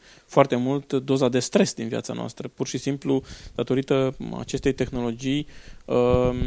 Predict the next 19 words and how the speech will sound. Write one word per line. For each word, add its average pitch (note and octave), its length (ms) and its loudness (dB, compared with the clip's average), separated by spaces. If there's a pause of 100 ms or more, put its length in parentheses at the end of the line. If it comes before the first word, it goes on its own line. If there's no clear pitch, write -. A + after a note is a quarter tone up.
(340)
noi C3+ 160 0
nu E3+ 40 2
mai F3+ 120 4
suntem E3 220 0
în E3 80 0
mediul E3 220 2
nostru E3 220 -2
natural. D3 500 2
Pur - 200 -2
și C#3 100 2
simplu C#3 360 -4
suntem C#3 720 -2 (320)
forțați D3+ 800 4
să C3+ 120 -2
ne C3 100 0
aliniem C3 560 0
unei C#3 260 0
evoluții B2+ 440 0
tehnologice C3 880 2